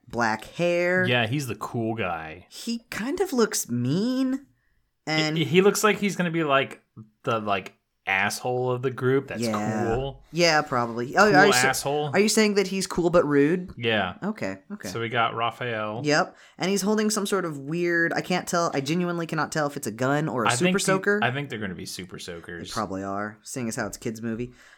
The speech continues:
Speaker 1: Uh, next we have a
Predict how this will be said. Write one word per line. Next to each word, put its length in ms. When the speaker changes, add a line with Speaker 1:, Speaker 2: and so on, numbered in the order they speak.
Speaker 1:
Uh, 320
next 520
we 180
have 880
a 840